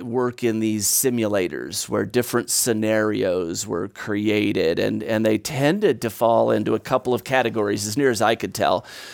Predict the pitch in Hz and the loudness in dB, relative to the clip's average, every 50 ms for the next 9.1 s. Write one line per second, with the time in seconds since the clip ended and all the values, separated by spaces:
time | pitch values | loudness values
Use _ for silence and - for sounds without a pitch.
0 | - - - 127 - - 156 147 180 202 185 165 143 127 - - 117 110 - - | -16 -8 -2 -2 -2 0 2 0 2 2 2 2 0 0 0 2 0 0 0 0
1 | - 110 95 95 - - - - - 165 156 - - 139 127 120 120 - - 123 | -2 -2 -2 -2 -4 -4 0 0 2 2 2 0 2 2 2 2 2 0 -2 -2
2 | 117 104 113 101 98 101 131 147 - - 156 - - - 127 107 98 - - - | -2 0 -2 -2 -2 0 0 0 0 -2 -6 -4 0 2 2 2 2 -4 -10 -8
3 | - 107 101 90 143 143 - - 294 262 269 277 240 220 196 - 180 160 151 143 | -6 -4 -4 -4 -4 -4 -2 -2 0 2 2 2 2 0 0 0 -2 -2 0 0
4 | 131 123 120 120 120 - - 113 104 113 - - 113 - - 110 110 - - 123 | 2 2 2 2 2 0 0 0 0 0 0 -2 -6 -2 -2 -2 -2 -2 -4 -4
5 | 120 110 110 143 196 208 - 139 123 - 151 135 127 - - 147 139 131 - 131 | -4 -4 -2 0 -2 -2 -2 -4 -4 -4 -4 -4 -4 -4 -4 -4 -4 -2 -4 -6
6 | - 120 131 123 120 120 117 - - - - - - - 120 117 - - 117 123 | -2 0 0 2 2 0 -4 -8 -14 -20 -20 -20 -8 0 0 0 0 2 0 0
7 | - 135 131 120 117 117 120 - - - - 120 131 123 113 104 104 107 104 98 | 2 4 2 4 4 2 2 0 -4 -8 -2 0 2 2 2 2 0 -2 -2 -2
8 | 98 - 113 104 98 95 87 80 87 87 - 104 87 - 110 107 95 104 - 117 | 0 2 2 2 2 2 -2 -2 -4 -6 -6 -4 -4 -2 -2 -2 -2 -2 0 0
9 | 113 113 | 2 2